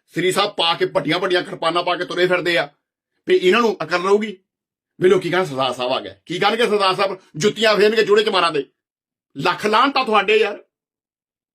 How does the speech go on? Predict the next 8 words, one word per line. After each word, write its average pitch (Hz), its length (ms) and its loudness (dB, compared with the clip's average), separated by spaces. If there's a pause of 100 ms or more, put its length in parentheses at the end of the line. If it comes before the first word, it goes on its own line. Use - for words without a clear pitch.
(1700)
ਇੱਕ 233 240 0
ਵਾਰੀ 277 200 2
ਵੀ 302 160 4
ਤੁਹਾਡੇ 277 160 0
ਦਿਮਾਗ 254 220 0
ਚ 277 60 -10
ਨਹੀਂ 277 100 2
ਆਉਂਦੀ। 269 240 -4